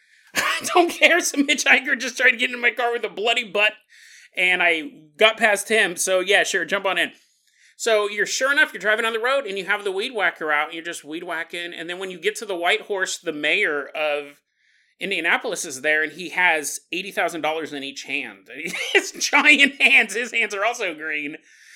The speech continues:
He's like, "Uh, welcome, welcome into the White Horse. Here you go. It's eighty thousand dollars a month." And you're like, "Huh, what?" And yes, eighty thousand dollars a month to weed whack all over Indiana. So then you go on a road trip with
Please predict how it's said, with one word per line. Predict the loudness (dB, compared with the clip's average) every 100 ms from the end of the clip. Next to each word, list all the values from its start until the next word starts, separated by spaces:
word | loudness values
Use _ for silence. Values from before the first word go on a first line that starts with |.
| -20 -6
He's | -4 0
like, | 2 0 0 -2
"Uh, | 2
welcome, | 6 6 4 0 2
welcome | 0 0 0 2
into | 0 0
the | 0
White | 2 0
Horse. | 0 -2 0 -2
Here | -2
you | -2 0
go. | 0 2 0 -6 -10
It's | -10 -10 -2
eighty | -2 0
thousand | 0 0 0
dollars | 0 0 -2
a |
month." | -2 0 0 0 -4
And | -12 -10
you're | -6
like, | -4 -6
"Huh, | -6 -4
what?" | 0 0 0 -6
And | -14 0
yes, | 4 4 2
eighty | -2 -2
thousand | -2 -2 -2
dollars | -2 -2
a | -4
month | -6 -8 -12 _ _ _ _ -8
to | -6
weed | -4 -4 -4
whack | -2 2 2 2 -4 _ _ _ _ _
all | 4 4 4
over | 0 -4
Indiana. | -6 -6 -4 -4 -4
So | -8 -6
then | -6 -6
you | -2
go | 0 0
on | 0
a | -4
road | 2 4 4 2
trip | -2 -2 0 0 -4 _ _ _ _ _ _ -8
with | 0 0 0